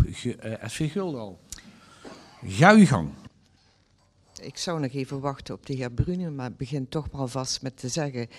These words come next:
Speaker 2: dat we de, het voorstel van A B aangehoord hebben, me-, dat we daarover willen nadenken en in tweede termijn op terugkomen.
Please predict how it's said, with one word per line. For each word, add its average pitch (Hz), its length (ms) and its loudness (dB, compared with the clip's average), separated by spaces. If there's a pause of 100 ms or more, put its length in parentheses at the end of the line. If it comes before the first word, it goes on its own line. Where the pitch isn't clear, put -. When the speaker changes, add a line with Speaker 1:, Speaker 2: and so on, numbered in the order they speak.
(260)
Speaker 2:
dat 139 320 0
we 123 320 2
de, 120 320 -2
het 120 200 -4
voorstel 160 600 0
van 127 200 -4
A 135 260 -2
B 120 120 -2 (280)
aangehoord 131 680 0
hebben, 117 360 -2
me-, 127 300 0
dat - 340 -2
we 120 160 4
daarover 120 680 -2
willen 117 280 -2 (260)
nadenken 131 840 -2
en 131 180 -4
in 113 140 -4
tweede 120 300 0
termijn 110 360 -2
op 165 120 -8
terugkomen. 226 600 -2